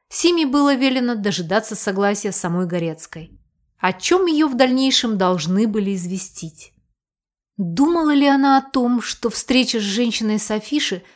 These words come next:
станет ещё одним крутым поворотом в её судьбе? Сима вряд ли могла теперь вспомнить. Просто ей очень была нужна такая работа,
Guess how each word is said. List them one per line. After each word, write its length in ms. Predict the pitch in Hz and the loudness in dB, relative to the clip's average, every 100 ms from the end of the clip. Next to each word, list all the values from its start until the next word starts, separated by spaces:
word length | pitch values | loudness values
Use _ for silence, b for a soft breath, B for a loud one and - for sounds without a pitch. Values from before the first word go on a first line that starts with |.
| b b | b b
станет 420 | - - 233 233 226 | -4 0 2 2 -2
ещё 420 | 233 - - 285 | -2 -2 2 4
одним 280 | 240 190 180 | 4 2 -2
крутым 400 | 190 185 214 185 | -4 -4 -2 0
поворотом 540 | 190 202 196 190 185 | 0 2 0 -2 -2
в 40 | |
её 140 | 190 190 | -2 -2
судьбе? 600 | 190 196 185 180 165 - _ _ _ _ | -4 -6 -6 -4 -6 -10 _ _ _ _
Сима 360 | - 233 220 | -4 0 0
вряд 340 | 190 190 269 254 | 0 0 -2 -2
ли 60 | |
могла 320 | 214 190 190 190 | -2 0 0 -2
теперь 300 | 180 190 - | -4 -8 -4
вспомнить. 640 | - - 170 165 165 - _ _ _ _ - | -6 -4 -6 -6 -10 -18 _ _ _ _ 0
Просто 300 | 269 269 277 | 0 2 2
ей 240 | 254 262 | 2 0
очень 360 | 269 285 - 254 | 0 0 0 0
была 220 | 220 226 | 2 2
нужна 460 | 220 220 190 190 165 | 2 -2 -2 -2 -2
такая 380 | - - 185 185 | -8 -2 2 4
работа, 500 | 190 226 285 180 | 2 2 0 -4